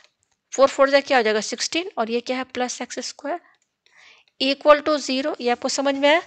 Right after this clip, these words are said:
अब देखिए ये एक्स स्क्वायर और ये माइनस एक्स स्क्वायर कैंसिल, तो यहाँ पे क्या बच रहा है, माइनस एट एक्स प्लस सिक्सटीन बच रहा है,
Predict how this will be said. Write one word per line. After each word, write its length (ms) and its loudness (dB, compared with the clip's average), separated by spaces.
अब 100 8
देखिए 280 4
ये 200 8
एक्स 180 2
स्क्वायर 340 6
और 80 6
ये 140 2
माइनस 320 6
एक्स 120 -2
स्क्वायर 260 -2
कैंसिल, 320 4
तो 60 2
यहाँ 200 6
पे 120 0
क्या 160 6
बच 220 4
रहा 120 4
है, 80 2
माइनस 480 0
एट 420 -4
एक्स 280 -4
प्लस 220 -2
सिक्सटीन 500 -8
बच 220 -4
रहा 100 0
है, 100 -8